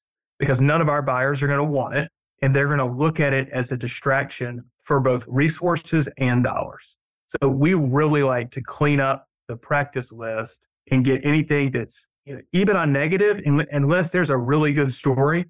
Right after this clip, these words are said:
that, that we all appreciate and understand and we can get buyers to believe. Um, I wanna see negative ebitda businesses out of the portfolio as we are going to market.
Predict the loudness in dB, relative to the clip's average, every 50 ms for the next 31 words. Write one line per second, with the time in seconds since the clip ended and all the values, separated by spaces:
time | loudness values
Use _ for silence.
0 | _ _ _ _ -4 -2 0 0 0 -2 -2 -4 -4 -4 0 2 2 2 4 4
1 | 2 2 0 0 -2 -6 -12 _ _ _ -2 -2 -2 0 0 0 0 0 -2 -6
2 | -8 -8 -8 -4 -2 0 2 2 2 0 -2 -4 -6 -8 -4 -2 0 0 2 0
3 | 0 -2 -4 -4 -2 -2 -2 -2 0 0 2 2 2 2 0 -2 -8 _ _ _
4 | _ _ -4 -2 -2 -2 -2 -2 0 0 2 2 2 0 0 0 0 0 2 2
5 | 2 2 0 0 0 0 -2 0 0 0 0 -2 -2 -4 -4 -4 -6 -8 -6 -6
6 | -6 -6 -8 _ _ _ _ _ _ -4 -2 0 2 2 2 0 0 -2 -2 0
7 | 0 0 0 0 0 0 0 2 2 0 -2 -2 -4 -4 -4 -6 -6 -10 _ _
8 | _ _ _ -6 -2 0 0 0 0 -2 -4 -4 -4 -4 -4 -4 -4 -4 -4 -6
9 | -8 -12 -16 -16 -16 -16 -16 -16 -20 -20